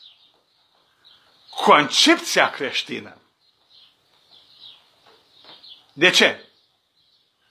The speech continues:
Pentru că nu mai există spiritul de sacrificiu pentru Dumnezeu. Deci, dacă asta ești, e din normalul acestui val lumesc,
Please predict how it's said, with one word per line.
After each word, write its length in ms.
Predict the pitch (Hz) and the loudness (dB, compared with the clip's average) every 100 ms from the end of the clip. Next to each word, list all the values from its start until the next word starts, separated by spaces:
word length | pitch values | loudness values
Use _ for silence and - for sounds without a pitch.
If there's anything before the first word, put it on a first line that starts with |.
| _ _ _ _ _ _ _ _ _ - - - _ _ _ - | _ _ _ _ _ _ _ _ _ -20 -20 -20 _ _ _ 0
Pentru 240 | 185 185 | 2 4
că 60 | 196 | 2
nu 60 | |
mai 120 | 247 | 2
există 600 | 214 240 262 - 226 214 - _ _ _ _ _ - | 0 -2 -4 0 0 -2 -12 _ _ _ _ _ -18
spiritul 840 | - - 185 214 220 214 220 - _ _ _ _ _ _ _ | -14 -4 2 2 2 0 0 -8 _ _ _ _ _ _ _
de 560 | _ 110 165 202 220 - _ _ _ _ _ _ _ _ _ _ _ _ - | _ -2 4 4 2 -4 _ _ _ _ _ _ _ _ _ _ _ _ -8
sacrificiu 800 | - 185 156 156 220 233 208 - | 0 2 2 -4 -6 -6 -6 -4
pentru 280 | 180 160 | -6 -6
Dumnezeu. 400 | 135 127 113 110 - _ _ _ _ _ _ _ _ _ _ - _ _ _ _ _ _ _ - _ _ _ - - | -10 -10 -10 -14 -20 _ _ _ _ _ _ _ _ _ _ -20 _ _ _ _ _ _ _ -20 _ _ _ -20 0
Deci, 220 | 170 160 | 2 2
dacă 340 | 170 160 190 | 4 2 6
asta 240 | 220 226 208 | 4 4 0
ești, 460 | 226 - 190 202 | 0 -2 -8 -4
e 80 | 202 | -4
din 220 | 185 208 | -2 -4
normalul 960 | 202 208 208 208 320 302 185 139 120 - | 2 4 4 2 2 4 4 -2 -8 -4
acestui 540 | 156 196 240 - 185 | -4 -4 -6 -4 -2
val 440 | 165 143 247 208 165 | -2 2 4 4 0
lumesc, 640 | 160 131 190 277 - - | -8 -8 -8 -8 -12 -20